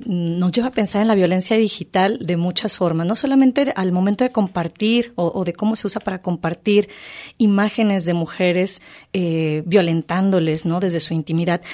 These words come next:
sino cómo ahora se están utilizando las plataformas digitales como mecanismos para amedrentar también, ¿no? Este, cómo desde estructuras formales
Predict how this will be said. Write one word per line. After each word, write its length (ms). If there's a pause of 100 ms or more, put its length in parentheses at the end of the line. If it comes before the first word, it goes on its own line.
(200)
sino 360
cómo 200
ahora 200
se 80
están 180
utilizando 480
las 140
plataformas 640
digitales 680
como 260
mecanismos 720
para 240
amedrentar 800
también, 560
¿no? 220
Este, 300
cómo 280
desde 480
estructuras 560
formales 680